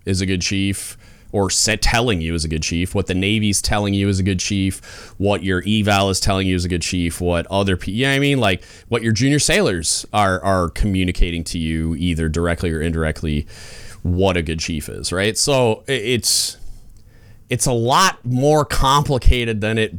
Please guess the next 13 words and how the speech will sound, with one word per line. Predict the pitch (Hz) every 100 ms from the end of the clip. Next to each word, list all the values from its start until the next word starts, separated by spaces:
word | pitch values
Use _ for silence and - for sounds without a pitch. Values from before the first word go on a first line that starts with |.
| -
than | 98 110 107
it | 98 -
appears | 95 - 120 120 107
on | 104 92
the |
surface. | - 78 73 71 73 - - -
Um, | 82 78 71 67 69 - - - - - - - - -
and |
so | 113 151
I | 139
wanna | 156 202 185
start | - - 160 143 123 -
with | 110 117 104 -